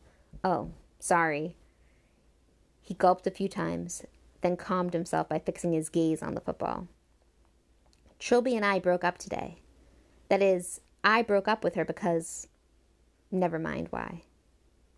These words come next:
"Why?" I said, "Never mind why."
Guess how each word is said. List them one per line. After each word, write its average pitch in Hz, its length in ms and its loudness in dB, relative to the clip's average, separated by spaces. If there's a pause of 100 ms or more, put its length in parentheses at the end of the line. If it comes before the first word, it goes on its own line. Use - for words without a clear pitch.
"Why?" 302 460 -2 (520)
I 185 40 2
said, 254 440 4
"Never 208 220 2
mind 233 340 4
why." 170 380 -6